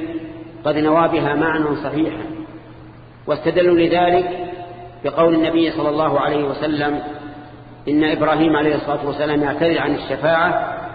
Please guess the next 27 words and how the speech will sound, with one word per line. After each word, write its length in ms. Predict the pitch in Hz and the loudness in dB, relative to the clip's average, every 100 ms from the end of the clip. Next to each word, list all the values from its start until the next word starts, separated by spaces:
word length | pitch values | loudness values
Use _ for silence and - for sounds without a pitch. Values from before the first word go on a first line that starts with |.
| - - - | -14 -16 -6
بأنه 380 | 143 156 160 147 165 | -2 2 2 2 0
كذب 300 | 165 156 151 | 0 2 0
ثلاث 440 | 147 160 147 139 | 0 0 0 -2
كذبات 440 | 143 143 160 156 156 151 | -2 0 0 -2 -4 0
في، 180 | 165 - - - | 0 0 -8 -6
في 80 | 165 | 0
ذات 240 | 165 165 147 | 2 2 0
الله"، 260 | 139 113 - - - - - - - - - | -2 -4 -6 -12 -14 -16 -18 -20 -20 -10 0
وهو 180 | 143 | 2
لم 160 | 185 196 | 4 4
يكذب 300 | 185 143 139 | 4 2 -2
عليه 180 | 143 139 | 0 -2
الصلاة 340 | 127 151 139 | -2 -4 -4
والسلام، 400 | 143 139 156 160 | -6 -4 -2 0
ولكنه 480 | 156 165 151 151 139 | 0 0 0 0 2
ورى. 440 | 151 165 139 120 - - - - - - - - - - - - - - - - - | 4 2 0 -4 -8 -12 -14 -16 -18 -18 -20 -20 -20 -20 -20 -20 -20 -20 -20 -20 0
وعلى 260 | 143 156 185 | 2 4 4
كل 240 | 180 175 | 2 2
حال، 360 | 160 156 160 151 - - - - - - - | 0 0 0 -2 -6 -8 -12 -14 -18 -18 -8
فالإنسان 420 | 139 151 147 185 | -4 -4 0 2
المصلح 540 | 170 165 180 165 185 - - - - - - - - - 139 | 4 4 2 0 -2 -2 -6 -10 -14 -16 -18 -20 -20 -12 -2
ينبغي 360 | 151 156 175 | 2 4 4
له 220 | 165 160 | 4 4
أن 60 | 160 | 2
يتحرز 640 | 151 139 180 170 170 156 | 0 -2 0 2 2 2
من 100 | 151 | 2
الكذب، 360 | 143 139 131 | 0 0 -4